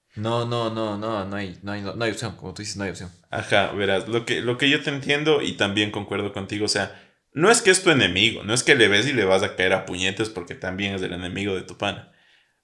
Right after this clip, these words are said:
Speaker 2: Pero simplemente vas a guardar distancia y
Speaker 1: Exacto.
Speaker 2: vas a guardar
Speaker 1: O sea
Speaker 2: distancia con esa persona porque hasta, hasta es moralmente incorrecto ser, ser amigo de
Speaker 1: Exacto.
Speaker 2: una persona
Speaker 1: A, a
Speaker 2: que
Speaker 1: eso
Speaker 2: ya
Speaker 1: iba.
Speaker 2: sabes que es enemigo con otra persona.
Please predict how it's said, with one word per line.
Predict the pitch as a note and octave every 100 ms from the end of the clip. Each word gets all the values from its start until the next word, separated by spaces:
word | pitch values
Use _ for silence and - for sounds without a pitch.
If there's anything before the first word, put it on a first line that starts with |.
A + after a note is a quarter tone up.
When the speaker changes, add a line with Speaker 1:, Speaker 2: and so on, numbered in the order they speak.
| _
Speaker 2:
Pero | D#3+ F3 E3
simplemente | E3 F#3 F3+ F3 F3+ F3+ F3+
vas | D#3+
a | D#3
guardar | C3 G#2 G2+
distancia | G2 - - G3+ - F2+
y | F#2+ -
Speaker 1:
Exacto. | C3+ A#2 A2+
Speaker 2:
vas | A#2+
a |
guardar | A#2 A2+ A2
Speaker 1:
O | A2
sea | B2+ C3+
Speaker 2:
distancia | C#3 B2
con | A2
esa | A2+ C3 A#2+
persona | A2 A#2+ C3 D3+ D#3+ - _ _ _
porque | C#3+ D3 C#3+ C3 A2+
hasta, | - C#3+ F#3+
hasta | - - -
es | G#3+ F3+
moralmente | D#3+ C3+ C3+ C#3 C#3+ D3
incorrecto | D3 B2 G#2+ A2 A2 A2+
ser, | - A#2 - -
ser | - B2
amigo | A#2 A2+ A2+ C3 C3
de | A2+
Speaker 1:
Exacto. | B2 A#2+
Speaker 2:
una | A#2
persona | A#2+ A2 A#2 A#2
Speaker 1:
A, |
a | C3
Speaker 2:
que |
Speaker 1:
eso | C3+
Speaker 2:
ya | A2+
Speaker 1:
iba. | A2+
Speaker 2:
sabes | - B2 A#2 A2+
que | A#2
es | A2
enemigo | A2 G#2 A2 A2
con | A2
otra | G#2+ G#2 G2+
persona. | G2 C3